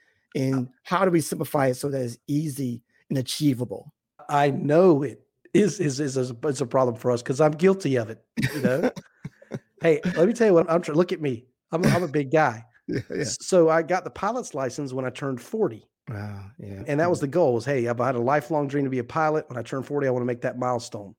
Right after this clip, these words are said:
Speaker 1: Yeah.
Speaker 2: Today, I'm about to, I'm gonna turn forty-five this year.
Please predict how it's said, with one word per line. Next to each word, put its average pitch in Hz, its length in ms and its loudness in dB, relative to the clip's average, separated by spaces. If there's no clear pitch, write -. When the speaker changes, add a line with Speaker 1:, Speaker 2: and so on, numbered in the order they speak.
Speaker 1:
Yeah. 95 220 -16
Speaker 2:
Today, 143 640 2
I'm 135 120 -2
about 151 240 0
to, 135 200 -8
I'm 147 140 -4
gonna 143 220 0
turn 151 240 -4
forty-five 165 640 -2
this 120 260 -6
year. 104 260 -14